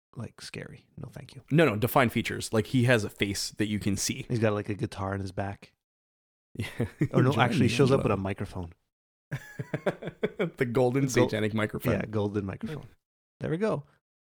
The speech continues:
Speaker 1: Ro-, uh, and, and do you have something? Or did you already say it and I forgot?
Speaker 2: I don't know. I guess, yeah, I think I would pick guitar. I think, I think Rob's right. Like, the, the, that is such a badass legend, like, to go down. Like,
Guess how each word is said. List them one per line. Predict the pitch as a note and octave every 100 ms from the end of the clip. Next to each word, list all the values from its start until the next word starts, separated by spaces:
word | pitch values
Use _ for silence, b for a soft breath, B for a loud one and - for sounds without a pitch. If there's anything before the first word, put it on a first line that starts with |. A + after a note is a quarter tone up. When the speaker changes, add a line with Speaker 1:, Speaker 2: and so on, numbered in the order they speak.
| _ _ -
Speaker 1:
Ro-, | A#2+
uh, | A#2+ A#2+ -
and, | A#2+ A#2
and | B2+ A#2
do | A#2
you | C3+
have | D#3+ F3
something? | - F#3 A3 G#3+
Or | A#2
did | G#2+
you | G#2+ G#2+
already | G#2+ G#2
say | - G#2
it | G2+
and |
I | G2
forgot? | G2+ G2+ A2+ _
Speaker 2:
I | - A#3+
don't | D4
know. | F3+ G#3 F3+
I | C3
guess, | F3 G#3
yeah, | B3+ C3
I |
think | B2+ -
I | E3+
would | C#3+
pick | C#3
guitar. | A2+ - - C#3+ A2
I | G#2+
think, | B2 A2
I | A#2
think | A2+ F3+
Rob's | D#3+ C3 G2+
right. | B2
Like, | A#2 F#2+
the, | G#2+ F#2+ A#2
the, | A#2 F#2+ -
that | G#2
is | D3
such | - C3+
a | B2
badass | G2+ G2+ G2+ G2
legend, | G2+ G2 G2+ G#2 G2 G2 -
like, | A2 G2 -
to | -
go | G2+ G2
down. | G#2 A2 G#2+
Like, | G2+